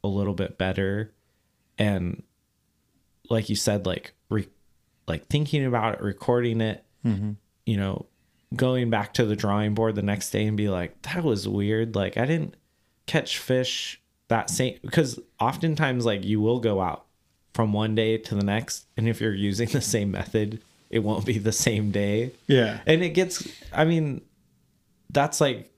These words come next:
Speaker 1: the goal of any outdoorsman is to, like, have a wide range of skill set, and then finally, when it matters, you put it all together, you know, because there could be a day where, like,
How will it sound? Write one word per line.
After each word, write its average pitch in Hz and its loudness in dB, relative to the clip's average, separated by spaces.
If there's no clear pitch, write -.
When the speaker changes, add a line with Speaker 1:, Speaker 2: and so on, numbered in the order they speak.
Speaker 1:
the 123 2
goal 120 2
of 104 -2
any 120 0
outdoorsman 101 0
is 95 -2
to, - 0
like, 92 -2
have 107 0
a 101 0
wide 95 0
range 98 -2
of 101 0
skill 127 2
set, 104 -2
and 95 -2
then 131 0
finally, 123 0
when 123 2
it 104 -4
matters, 104 0
you 101 -4
put 113 2
it 101 0
all 92 0
together, - -4
you 117 2
know, 98 0
because 104 0
there 120 2
could 135 2
be 113 2
a 107 0
day 104 0
where, 95 -2
like, 92 0